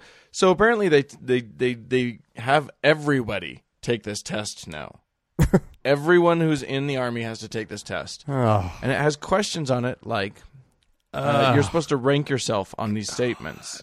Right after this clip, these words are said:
Speaker 2: Okay.
Speaker 1: So one statement is,
Speaker 2: Oh,
Speaker 1: for instance,
Speaker 2: quiz me.
Speaker 1: Okay, on a scale of one to ten, I don't know what the
Speaker 2: Okay.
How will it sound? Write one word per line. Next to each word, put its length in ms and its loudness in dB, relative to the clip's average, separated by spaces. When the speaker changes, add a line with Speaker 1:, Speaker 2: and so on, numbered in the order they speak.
Speaker 2:
Okay. 480 0
Speaker 1:
So 140 2
one 220 4
statement 400 0
is, 80 2
Speaker 2:
Oh, 80 2
Speaker 1:
for 180 -4
instance, 300 -4
Speaker 2:
quiz 200 2
me. 220 -4
Speaker 1:
Okay, 340 2
on 140 -2
a 40 -4
scale 440 -4
of 140 -2
one 240 -6
to 60 -12
ten, 240 -10
I 100 -2
don't 140 -4
know 60 -8
what 120 -8
the 60 -4
Speaker 2:
Okay. 140 -6